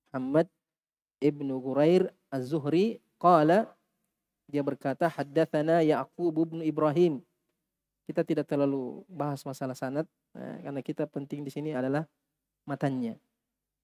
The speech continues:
Qala haddatsana Ya'qub ibn Abdar-, ibn Ibrahim,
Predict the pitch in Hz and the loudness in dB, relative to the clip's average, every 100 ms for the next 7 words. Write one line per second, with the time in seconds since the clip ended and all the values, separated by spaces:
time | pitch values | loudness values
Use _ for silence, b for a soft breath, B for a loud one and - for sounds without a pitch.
0 | _ _ _ - 147 175 170 170 165 180 | _ _ _ -2 4 6 6 2 2 2
1 | 185 175 170 165 160 196 185 175 170 156 | 2 2 4 2 0 2 2 0 -4 0
2 | 160 160 175 160 156 165 156 156 139 180 | 0 0 -4 -6 -6 -6 0 2 6 4
3 | 143 | 4